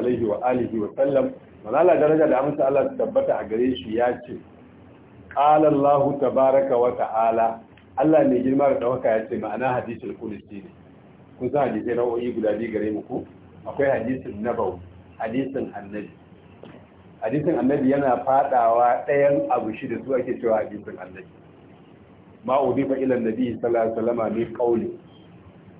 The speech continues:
abinda aka jingina ma annabi na daga magana, aka ce annabi ya ce. In ya tabbata ya ce, to ana kiransa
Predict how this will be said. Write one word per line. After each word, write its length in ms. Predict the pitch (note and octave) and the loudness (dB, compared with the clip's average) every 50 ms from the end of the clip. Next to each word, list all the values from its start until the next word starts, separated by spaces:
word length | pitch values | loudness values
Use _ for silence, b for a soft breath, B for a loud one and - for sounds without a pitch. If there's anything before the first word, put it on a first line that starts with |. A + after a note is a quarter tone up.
| - - | -8 -6
abinda 300 | A2+ A#2 C#3 D3 C#3 C3+ | -4 -2 0 2 2 2
aka 180 | C#3 C#3 C3+ A2+ - | 2 2 0 -2 0
jingina 480 | - C#3 C#3 C3 C3 B2 A#2+ B2 B2 B2 | 0 0 0 2 2 0 0 0 -2 0
ma 300 | A#2 G#2+ G2 F2+ - - - | -2 -2 -2 -4 -8 -12 -12
annabi 420 | A2 A2 G#2+ A2 B2 A#2+ A2 A2 G#2+ | -10 -6 -4 -4 -4 -2 -2 -4 -4
na 100 | A#2 A#2 | -4 -2
daga 240 | A#2 A2+ - G#2 G2+ | -4 -4 -4 -4 -6
magana, 360 | F#2+ G2 G2 A2 A2+ A2+ G2 G2+ | -6 -6 -4 -4 -4 -4 -4 -4
aka 160 | A#2 A2+ A#2 G#2 - | -4 -4 -6 -6 -4
ce 100 | C3+ A#2 - A2 | -6 -4 -4 -4
annabi 400 | G#2 G#2 G#2+ A2+ A2+ G#2 G#2 G2+ | -6 -6 -4 -6 -6 -4 -4 -4
ya 120 | G#2 G2+ G2 - | -6 -6 -6 -8
ce. 140 | - - - - - - - - - - | -12 -18 -20 -20 -20 -20 -20 -16 -10 -6
In 120 | C3+ C#3+ | -2 0
ya 120 | D3 D#3 D#3 D#3 | 2 2 2 2
tabbata 400 | D#3 D3+ A#2+ A2 A#2 C#3+ - - | 0 0 0 0 0 -2 0 0
ya 160 | A#2+ B2 B2+ B2+ | 0 0 0 -2
ce, 80 | C3 | -4
to 120 | - - A#2+ | -4 -4 -4
ana 100 | A#2+ A#2 | -4 -4
kiransa 320 | - A#2+ A#2 A#2 - G2+ | -4 -4 -4 -4 -6 -8